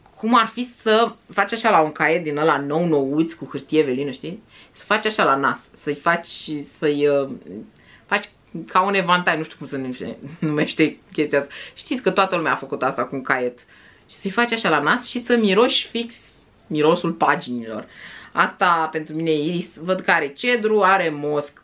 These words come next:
cudu, iumu, vanilie și boabe tonka. V-am zis, nu e o vanilie prea,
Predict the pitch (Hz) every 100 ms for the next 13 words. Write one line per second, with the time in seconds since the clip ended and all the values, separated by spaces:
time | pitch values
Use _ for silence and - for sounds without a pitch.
0 | _ 185 160 139 135 143 233 247 240 175
1 | 147 175 262 247 226 220 214 170 170 170
2 | 170 - 143 127 - - _ _ - -
3 | - - - 220 165 180 196 165 160 185
4 | 196 185 180 175 - 151 139 139 139 135
5 | 131